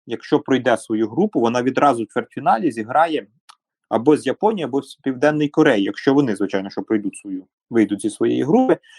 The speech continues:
І тому з цих трьох команд вже точно одна не поїде. Ну і тут також варто зазначити, що інша часті-,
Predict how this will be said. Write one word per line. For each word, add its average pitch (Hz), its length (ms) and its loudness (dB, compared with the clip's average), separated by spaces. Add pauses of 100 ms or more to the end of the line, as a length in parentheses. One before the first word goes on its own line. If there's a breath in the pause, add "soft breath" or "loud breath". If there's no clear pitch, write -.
(120 soft breath)
І 185 120 0
тому 180 380 2
з - 100 -4
цих 151 200 2
трьох 147 220 0
команд 160 360 2
вже 135 200 -2
точно 165 480 -2
одна 127 280 0
не 135 120 -4
поїде. 101 540 -4 (440)
Ну 156 140 4
і 214 40 4
тут 208 200 -4
також 180 400 0
варто 156 360 2
зазначити, 151 440 -4
що - 140 -4
інша 202 260 -2
часті-, 127 400 -6